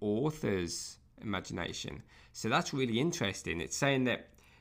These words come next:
diving into a good book takes you away from the physical world. Okay, so it escapes your worries and your stresses, and you, you're kind of diving into another person's imagination.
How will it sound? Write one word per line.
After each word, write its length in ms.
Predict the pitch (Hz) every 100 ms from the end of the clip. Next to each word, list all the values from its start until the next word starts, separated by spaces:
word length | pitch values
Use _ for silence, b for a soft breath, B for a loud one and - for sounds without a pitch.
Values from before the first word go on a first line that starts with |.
| b
diving 380 | - 143 165 156
into 260 | 151 135 127
a 40 |
good 300 | 117 127 113 -
book 420 | 151 - 127 -
takes 340 | - 143 151 -
you 80 | 127
away 760 | 104 107 117 135 104 110 - -
from 220 | - 104
the 80 | 104
physical 420 | - 110 110 98
world. 540 | 101 139 110 - - - b b b -
Okay, 260 | - 101 117
so 180 | 127 101
it 100 | -
escapes 560 | - - 117 110 110
your 80 | 95
worries 420 | 92 110 113 95
and 120 | 92 90
your 60 |
stresses, 760 | 82 - 110 - 78 71 - - b b b
and 120 | -
you, 80 | 98 -
you're 120 | 101
kind 280 | 107 123 123
of 160 | 110 -
diving 400 | 113 110 104 107
into 420 | 98 - 104 95 -
another 640 | 104 104 104 98 98 92 b b b -
person's 500 | 110 101 - 110 107
imagination. 960 | 104 90 95 95 107 87 - 87 -